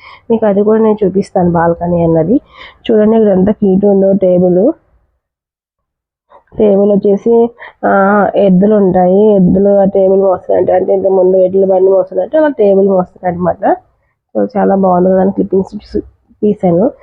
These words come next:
చూసారా ఇక్కడ మీకు మొక్కలు ఎన్ని ఉన్నాయి, ఎన్ని మొక్కలు పెట్టారో చెప్పాను కదా బయట బాల్కనీలో అని. So, చాలా బాగుంటుందండి, మొక్కలు ఫుల్గా లైన్గా ఉన్నది. అవన్నీ మీకు కూడా చూపిద్దామని చెప్పి వీడియో తీశాను. ఇది వచ్చేసి బయట వరండా అండి,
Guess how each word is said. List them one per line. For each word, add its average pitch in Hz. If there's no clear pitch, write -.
చూసారా 226
ఇక్కడ 226
మీకు 214
మొక్కలు 196
ఎన్ని 190
ఉన్నాయి, 196
ఎన్ని 185
మొక్కలు 185
పెట్టారో 180
చెప్పాను 185
కదా 180
బయట 170
బాల్కనీలో 170
అని. 170
So, 220
చాలా 202
బాగుంటుందండి, 185
మొక్కలు 180
ఫుల్గా 185
లైన్గా 175
ఉన్నది. 170
అవన్నీ 190
మీకు 185
కూడా 185
చూపిద్దామని 180
చెప్పి 180
వీడియో 175
తీశాను. 165
ఇది 202
వచ్చేసి 185
బయట 180
వరండా 185
అండి, 175